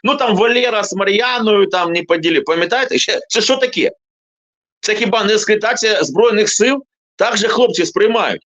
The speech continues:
Вони ж дивляться вперед, бачать ворога, але вони, е, дивляться і назад, і бачать, що за спиною. Вони не знають, е, чиї завдання виконує головком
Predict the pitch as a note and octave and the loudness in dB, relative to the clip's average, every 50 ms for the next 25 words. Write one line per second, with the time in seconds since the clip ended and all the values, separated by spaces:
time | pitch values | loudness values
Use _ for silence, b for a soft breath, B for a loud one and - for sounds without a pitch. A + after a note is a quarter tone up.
0 | _ _ _ _ _ - C3+ E3 F3+ G#3+ A3+ G#3+ - B B B B B _ _ | _ _ _ _ _ 0 0 2 2 2 0 0 -2 B B B B B _ _
1 | _ - A3 B3 A3+ G3+ F#3 F3 - F3 C#3+ D3 - F3+ E3+ E3 F#3 F#3+ C#3+ C#3+ | _ -2 0 2 2 2 0 0 -2 -2 -2 0 0 0 0 2 0 0 -2 -2
2 | D3+ F#3 F3 E3+ F3 E3+ D#3+ D3 D#3+ D#3+ D#3 D#3 D#3+ D#3 E3+ G3+ A3 G#3+ - _ | -2 -2 0 0 -2 -2 0 0 2 4 4 4 2 2 2 0 -2 -4 -8 _
3 | _ - C#3+ D#3+ E3 F3 F3 F#3+ F#3+ F#3 F#3+ G3 G3+ - D#3+ C#3 - - E3 E3+ | _ -2 0 0 2 2 2 2 2 2 2 0 -2 -4 -6 -12 -4 0 2 2
4 | E3+ D3 C#3+ F3+ F#3+ F#3 F#3 F3+ F#3 F#3+ - - F3 F3+ F3 E3+ D#3+ D#3+ F3 G3+ | 2 2 2 2 2 2 2 0 -2 -2 -2 0 0 0 0 0 0 0 0 0
5 | G3+ G3 F#3 F3+ F3+ F#3 F#3 G3 G3 - - G3+ G3+ G#3 G#3 - A#3+ B3+ C#4 A#3+ | 0 0 0 0 0 0 0 -2 -2 2 2 4 4 2 2 2 0 2 2 2
6 | F3 E3 E3+ E3+ F#3 F#3+ F#3 B B B - E3 F#3+ E3+ D#3 E3 A3+ C#4 D4 D4 | 2 2 2 2 0 0 -2 B B B -4 -2 -2 -2 -2 -2 -2 0 0 0
7 | A#3 - - - b b b b b b - C#3+ C#3+ - G3 G#3+ A3 - G3 G3 | 0 -2 -4 -8 b b b b b b -2 -2 0 0 0 0 0 0 0 0
8 | E3+ G#3+ B3 C4 C#4 A#3 E3+ - B3+ - A#3+ A3 G3 E3+ E3+ E3+ F3 F#3 G3 A#3 | 0 0 0 2 0 0 2 0 0 2 2 2 2 4 2 2 2 2 2 0
9 | B3+ B3 - C#4+ A3+ - D#3+ | 0 2 2 2 2 2 0